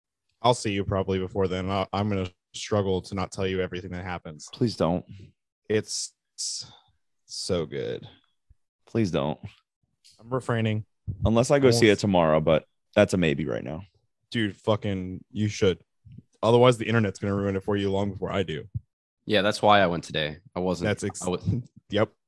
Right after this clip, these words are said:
Speaker 3: I was not going to let it be ruined.
Speaker 2: Ugh.
Speaker 1: Same.
Speaker 2: If I see any spoilers on the internet,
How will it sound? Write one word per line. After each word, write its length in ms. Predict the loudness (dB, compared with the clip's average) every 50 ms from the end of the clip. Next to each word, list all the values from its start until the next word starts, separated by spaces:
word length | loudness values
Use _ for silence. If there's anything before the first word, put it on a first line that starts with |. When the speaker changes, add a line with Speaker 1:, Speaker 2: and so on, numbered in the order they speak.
| _ _ _ _ _ _ _
Speaker 3:
I 60 | -2 0
was 180 | 0 0 2
not 240 | 2 2 2 2 0
going 240 | -2 -2 -2 -2 -2
to 100 | -4 -4
let 160 | -4 -2 -2
it 200 | -4 -4 -6 -6
be 120 | -6 -4
ruined. 440 | -4 -4 -4 -6 -6 -8 -10 -12 -16 _ _ _ _ _ _ _ _ _ _ _ _ _ _ _ _ _ _ _ -8
Speaker 2:
Ugh. 160 | -6 -6 -6 -8 -8 -4
Speaker 1:
Same. 220 | -2 -2 -2 -2 -4 -10 -16 -20 -18 -16 -16 -16 -14 -14 -14 -16 -16 -16 -18 -18 -20 -20 _ _ _ _ _ _ _ _ _ _ _ _ _ _ _ _ _ _ _ _ -10
Speaker 2:
If 100 | -2 2
I 120 | 2 2
see 220 | 2 2 -2 -2 -2
any 200 | 0 0 -2 -2
spoilers 500 | -4 -4 -2 0 2 2 2 0 0 -2
on 100 | -4 -6
the 100 | -6 -6
internet, 380 | -8 -8 -6 -6 -6 -8 -8